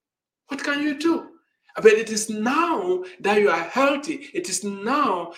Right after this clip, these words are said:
that you are not sick. It is now that you have some strength, that you can choose how to eat right. You can choose what you put in your body. Don't wait until you, you, you, you, you, you become sick and,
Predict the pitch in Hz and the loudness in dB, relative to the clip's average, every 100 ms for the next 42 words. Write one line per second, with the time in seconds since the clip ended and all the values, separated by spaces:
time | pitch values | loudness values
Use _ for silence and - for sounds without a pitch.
0 | - 202 208 180 165 185 185 - - 294 | -2 4 6 6 2 -2 -2 -2 0 -2
1 | 196 175 175 185 180 220 294 269 214 190 | -4 -10 -10 -8 -4 2 2 2 0 -2
2 | 170 156 160 156 - - 240 147 - - | -2 -6 -8 -10 -8 -4 -4 -6 -12 0
3 | 208 208 202 185 175 - - - - - | 2 2 2 -4 -4 -6 0 2 2 -2
4 | - _ _ _ _ _ - 233 269 269 | -10 _ _ _ _ _ -4 0 0 0
5 | 269 202 196 226 - 175 196 175 170 170 | -4 -6 -2 -2 -2 -2 0 -2 -8 -4
6 | 196 190 196 - 320 175 - - _ _ | -2 -2 -4 0 0 -2 -8 -14 _ _
7 | 262 262 - - 247 - 202 208 196 - | 2 2 -2 -10 -12 -12 -8 -6 -6 -6
8 | 285 320 - _ _ - 330 302 254 - | -10 -10 -14 _ _ -6 -4 4 4 4
9 | 139 139 165 160 151 139 - - - 143 | -2 -6 -6 -4 -4 -8 -14 -20 -20 -20
10 | 151 147 151 - - _ - _ _ - | -18 -18 -18 -20 -20 _ -20 _ _ -20
11 | - - - - 180 185 - - 254 262 | -20 -16 -10 -4 -4 -2 -4 -4 -4 -6
12 | 165 131 | -6 -8